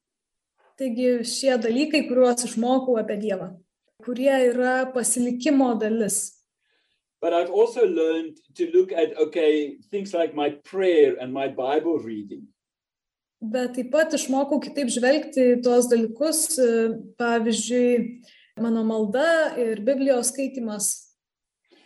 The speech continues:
Speaker 2: Because if we look through church history, there are so many ways and things that we can do in our prayer life.
Speaker 1: Žvelgdami į bažnyčios istoriją, galime pamatyti, kiek daug yra dalykų,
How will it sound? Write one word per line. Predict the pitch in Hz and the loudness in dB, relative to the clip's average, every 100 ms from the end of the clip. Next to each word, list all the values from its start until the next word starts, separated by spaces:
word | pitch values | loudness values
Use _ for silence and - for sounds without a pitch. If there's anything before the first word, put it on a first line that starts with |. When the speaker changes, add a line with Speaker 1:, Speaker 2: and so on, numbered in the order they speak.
| _ | _
Speaker 2:
Because | - - - | 0 0 2
if | |
we | 185 175 | 2 4
look | 220 214 | 4 2
through | - 190 - | -6 -6 -4
church | - 208 - | -2 0 0
history, | 170 - 147 147 | -2 -2 -4 -4
there | 165 | -2
are | 160 | -4
so | - - 214 | -8 -8 -6
many | 226 220 214 185 | -6 -6 0 0
ways | 127 131 143 160 147 131 123 - _ _ - | 0 2 2 4 4 2 -2 -14 _ _ -10
and | 139 | -2
things | 180 - | 0 0
that | 151 | -2
we | 151 | -2
can | - 135 131 | -2 -6 -6
do | 135 160 143 123 107 _ _ - | -2 0 0 -2 -10 _ _ -4
in | 147 | -4
our | 139 135 131 - | 0 2 0 0
prayer | 143 131 | -2 -2
life. | 110 95 - - _ _ _ _ _ - | -2 -6 -14 -20 _ _ _ _ _ -2
Speaker 1:
Žvelgdami | 247 247 240 226 233 339 | 2 2 2 0 0 0
į | 302 247 240 226 - 226 | 2 2 0 -2 -2 0
bažnyčios | 233 240 262 254 - | 2 2 2 0 -2
istoriją, | - 262 294 285 233 220 | -4 0 4 4 2 0
galime | 220 220 220 220 220 220 | 0 2 4 4 4 2
pamatyti, | 220 226 214 269 262 240 - | 4 4 4 2 0 -2 0
kiek | 285 269 | 2 4
daug | 247 262 262 | 4 0 0
yra | 262 | 0
dalykų, | 226 226 339 403 | 0 -2 -4 -4